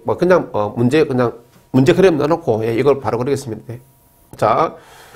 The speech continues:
아, 이렇게 있으니까 뭐다? 이때 접선 그러면 뭐다? 이때 이것이 스님각, 예, 세타 P 할까? 이거 하고, 예. 그다음에, 어, M이죠, M. M인데 이렇게 들어가니까 원래는 이제 해설할 때 그림 그려줘야 되는데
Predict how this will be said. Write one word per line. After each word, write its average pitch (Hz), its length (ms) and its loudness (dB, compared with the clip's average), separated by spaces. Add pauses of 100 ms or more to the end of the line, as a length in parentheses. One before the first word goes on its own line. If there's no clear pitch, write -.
(100)
아, 180 100 2
이렇게 214 180 4
있으니까 180 280 -2
뭐다? 131 180 0
이때 143 340 0 (1700)
접선 180 240 0
그러면 185 260 4
뭐다? 113 180 2
이때 117 400 -2
이것이 131 400 2
스님각, 160 420 -4
예, 110 120 -2
세타 165 280 -8
P 185 100 -4
할까? 151 200 -4
이거 123 160 -2
하고, 113 380 -6
예. 113 160 -12 (1300)
그다음에, 143 520 0 (520)
어, 117 220 0
M이죠, 180 380 0
M. 127 280 -4 (280)
M인데 220 360 0
이렇게 127 260 0
들어가니까 139 640 -6 (280)
원래는 220 280 4
이제 170 100 0
해설할 147 400 0
때 165 80 -4
그림 180 220 -2
그려줘야 180 300 -2
되는데 113 440 0